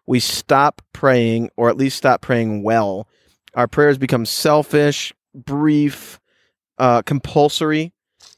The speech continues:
and all of a sudden, sure enough, here we are, discouraged, frustrated, down, ready to quit. It's just no wonder that that happens. So if your prayer life is not vibrant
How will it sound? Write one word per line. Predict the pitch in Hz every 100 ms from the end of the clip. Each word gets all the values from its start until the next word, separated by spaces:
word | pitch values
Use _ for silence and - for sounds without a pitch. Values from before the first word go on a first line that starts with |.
| _
and | 156 151 143 139 135 _ _ -
all | 156
of | 175
a | 180
sudden, | 180 175 165 160 151 _
sure | - 165 170
enough, | 190 143 -
here | - 143
we | 156
are, | 156 131
discouraged, | 113 - 147 135 113 104 -
frustrated, | 139 139 - 120 107 104
down, | 127 127 113
ready | 110 127
to | 147
quit. | - - 127 107 _ _ _ -
It's | 151 -
just | - 180 -
no | 139 143 151
wonder | 151 123 127 127 110 95 90 _ _ _
that | 123 113
that | 117 90
happens. | 110 107 104 98 101 - _ _ _
So | - 147 143
if | 156 -
your | 151 185
prayer | 190 - 156 160
life | 139 120 117 -
is | 131 123
not | 127 135 113
vibrant | 107 110 120 123 107 107 98 -